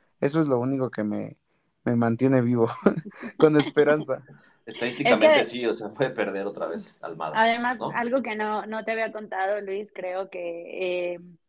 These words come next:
Speaker 3: lo vivió, esta, esta, este partido de vuelta, este chava lo vivió del, del lado no como aficionado, ¿no? O sea, lo difícil que fue para ti, amigo, no lo sé,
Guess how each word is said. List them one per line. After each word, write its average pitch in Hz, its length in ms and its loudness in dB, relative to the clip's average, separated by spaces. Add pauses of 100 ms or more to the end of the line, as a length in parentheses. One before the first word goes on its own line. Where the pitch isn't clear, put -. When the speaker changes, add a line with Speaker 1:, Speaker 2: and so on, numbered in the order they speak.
(480)
Speaker 3:
lo 208 160 6
vivió, 226 680 2
esta, 220 460 -4
esta, 214 640 -8
este 196 260 -14
partido 196 320 -8
de 185 100 -4
vuelta, 190 500 -6
este 190 260 -12
chava 185 260 -6
lo 185 100 -4
vivió 175 600 -4
del, 180 360 -8
del 175 220 -4
lado 185 280 -2
no 180 160 -10
como 185 200 -10
aficionado, 160 580 -8
¿no? 165 220 -12
O 175 80 -10
sea, 180 160 -6
lo 165 120 -4
difícil 180 480 -4
que - 100 -12
fue 175 140 -2
para 175 240 2
ti, 180 100 -8
amigo, 185 300 -6
no 175 120 -8
lo 170 140 -8
sé, 214 280 -2